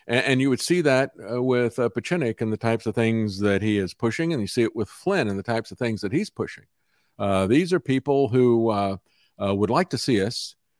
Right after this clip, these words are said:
uh, get into a war. They're itching to kick that thing off. And, um, I think they're very dangerous people, frankly. And I don't agree. I thought that, uh, and I defended Flynn when, um,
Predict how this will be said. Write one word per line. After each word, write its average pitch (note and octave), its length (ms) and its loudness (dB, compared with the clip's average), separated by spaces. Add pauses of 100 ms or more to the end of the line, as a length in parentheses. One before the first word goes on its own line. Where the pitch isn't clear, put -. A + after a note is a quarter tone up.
(120)
uh, F#2+ 140 -2
get G#2+ 220 4
into G#2 640 0
a G2 100 0
war. F2 480 -4
They're A#2+ 220 0
itching G2+ 440 -4
to - 120 -6
kick - 260 -4
that G#2 240 -4
thing G2+ 240 -2
off. A2 420 -6 (120)
And, G2 500 -4
um, F#2 380 -6
I A2+ 80 -6
think D3+ 160 -4
they're D3+ 80 -4
very D#3+ 180 -2
dangerous D3+ 340 -4
people, - 400 -8 (160)
frankly. - 480 -10
And G2+ 160 0
I - 80 4
don't G3 160 4
agree. C#3+ 420 4 (220)
I B2+ 180 4
thought F#3+ 280 4
that, B2+ 160 4 (140)
uh, G2+ 40 -10 (260)
and B2 100 -4
I B2+ 120 2
defended G3 500 -2
Flynn G#2 440 0 (600)
when, A#2 600 2
um, G#2+ 500 0